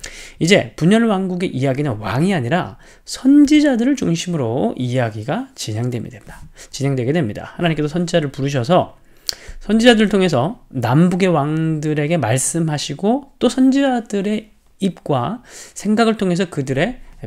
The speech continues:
평가를 내리십니다. 그리고 선지자들을 제국들에게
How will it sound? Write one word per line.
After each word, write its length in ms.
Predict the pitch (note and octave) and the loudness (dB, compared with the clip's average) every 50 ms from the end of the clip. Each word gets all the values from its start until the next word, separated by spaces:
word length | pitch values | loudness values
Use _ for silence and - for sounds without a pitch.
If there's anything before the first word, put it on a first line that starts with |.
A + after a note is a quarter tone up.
| G#3+ | -14
평가를 460 | - - A3+ A#3+ A#3+ - G#3 G#3+ A3 | -8 -4 -2 -2 0 2 2 2 4
내리십니다. 580 | G#3 F3+ C#3+ C3 - A2+ G#2 - - - - - _ - - - - _ | 4 2 2 0 -4 -8 -10 -10 -12 -18 -18 -20 _ -20 -20 -20 -20 _
그리고 120 | D3 D3 | -4 -4
선지자들을 840 | D3 - E3+ F3 F3 F3 F3 E3+ C#3+ C#3+ C3 B2 A#2 C3+ F3 A3 G#3+ A3 | -4 -2 -2 -2 -2 0 0 0 0 0 -2 -2 -2 -2 -2 -2 -2 -6
제국들에게 1300 | - - B2+ C3+ D#3 D#3 G#3 A3+ G#3+ - - C4+ G#3+ G#3 G3+ F#3+ F#3+ F#3+ F3+ E3 A3 A#3+ C4 C4+ C4 | -2 0 2 2 2 2 0 -2 -2 -4 -12 -6 -4 -2 -2 0 -2 -4 -2 2 2 2 2 0 -4